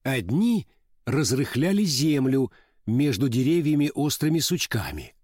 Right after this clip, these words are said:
другие носили в скорлупе больших орехов воду и поливали растения.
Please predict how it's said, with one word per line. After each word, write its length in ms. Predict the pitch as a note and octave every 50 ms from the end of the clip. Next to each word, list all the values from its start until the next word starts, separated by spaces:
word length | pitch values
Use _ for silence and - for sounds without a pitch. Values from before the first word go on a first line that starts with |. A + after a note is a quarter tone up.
| _ _ _ _ _ _ _ _ -
другие 560 | B2+ A#2+ B2 C3 C3 G#2 A2+ C#3+ D3+ D3+ C#3
носили 460 | C3 C3+ B2+ - - - D3+ C#3+ C#3 C3
в 60 | -
скорлупе 500 | - - C3+ B2 B2 B2+ A2 - C#3+ D3
больших 420 | A#2+ B2+ A#2 - - C#3+ B2+ -
орехов 420 | G#2+ G#2+ G#2 C3+ C#3+ - - D3+ B2
воду 600 | A2+ G2+ G#2+ C#3+ D#3 D3+ C#3+ G#2+ G#2 F2+ D2 - - - - - _
и 120 | - G#2+ -
поливали 460 | A#2+ A#2 A2 G#2+ F#2+ A#2 B2+ B2 A#2
растения. 760 | A2 B2 B2 - - - - F2 - B1+ B1 - - -